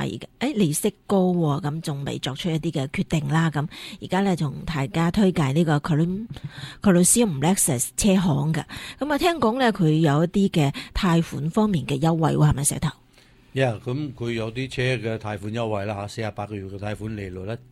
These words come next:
Speaker 2: 只係二點九九嘅啫，
Speaker 1: 哇。
Speaker 2: 咁啊，相當之低下，咁啊，
Speaker 1: 嗯哼。
Speaker 2: 比，比起你啱先講，誒，啱先講緊嘅驚高啦，其實有啲買屋嘅咧都相當之高。
Speaker 1: 係啊，
Speaker 2: 咁所以呢，
Speaker 1: 六七厘啊。
Speaker 2: 係啊，
Speaker 1: 嗯哼。
Speaker 2: 咁你如果二點九九嘅話呢，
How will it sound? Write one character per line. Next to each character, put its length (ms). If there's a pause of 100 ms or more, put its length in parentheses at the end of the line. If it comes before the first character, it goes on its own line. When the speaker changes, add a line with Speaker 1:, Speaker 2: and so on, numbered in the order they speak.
(120)
Speaker 2:
只 260
係 380 (540)
二 60 (120)
點 220
九 100 (120)
九 80
嘅 300
啫， 60 (100)
Speaker 1:
哇。 200
Speaker 2:
咁 80
啊， 40
相 240
當 140
之 160
低 80
下， 200
咁 60
啊， 140 (120)
Speaker 1:
嗯 100
哼。 300
Speaker 2:
比， 340 (540)
比 140
起 280
你 80
啱 200
先 120
講， 260
誒， 300
啱 180
先 120
講 160
緊 180
嘅 40
驚 340
高 300
啦， 120
其 100
實 180 (140)
有 140
啲 340
買 240
屋 100
嘅 140
咧 120
都 100 (100)
相 300
當 140
之 60
高。 200
Speaker 1:
係 0
啊， 80
Speaker 2:
咁 20
所 100
以 60
呢， 120
Speaker 1:
六 140
七 220
厘 320
啊。 200
Speaker 2:
係 100
啊， 120
Speaker 1:
嗯 40
哼。 140
Speaker 2:
咁 60
你 120
如 60
果 80
二 140
點 20 (140)
九 160
九 0
嘅 320
話 120
呢， 200